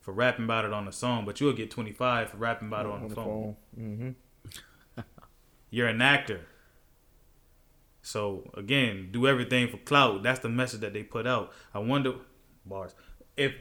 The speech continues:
Speaker 1: I wonder,
Speaker 2: <laughs>
Speaker 1: I wonder why they choose the Migos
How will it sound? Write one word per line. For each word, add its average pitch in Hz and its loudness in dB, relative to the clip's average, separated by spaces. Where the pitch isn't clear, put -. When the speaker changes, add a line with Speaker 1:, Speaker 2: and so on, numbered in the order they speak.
Speaker 1:
I 143 8
wonder, 143 8
Speaker 2:
<laughs> - -4
Speaker 1:
I 123 8
wonder 135 4
why 113 4
they 110 -4
choose 110 -6
the 101 -10
Migos 101 -6